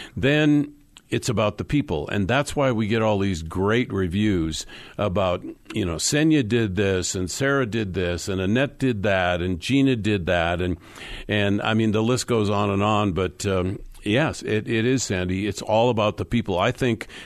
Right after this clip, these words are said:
we have a really good business model. We have a good plan.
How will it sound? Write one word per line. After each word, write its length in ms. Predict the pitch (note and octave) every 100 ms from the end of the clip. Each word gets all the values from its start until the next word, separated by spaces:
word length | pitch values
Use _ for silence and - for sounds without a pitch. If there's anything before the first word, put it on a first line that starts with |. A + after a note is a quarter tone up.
| -
we 120 | A2
have 180 | A2 F2+
a 60 |
really 320 | F#2 G#2 A#2 A2+
good 220 | A2 F2+
business 400 | G2 G#2 B2 -
model. 400 | A#2+ B2+ C3 B2
We 120 | E2+
have 160 | F#2 F2+
a 60 |
good 300 | D#2+ G2 E2+
plan. 680 | - A2 A2+ A2+ A#2+ B2+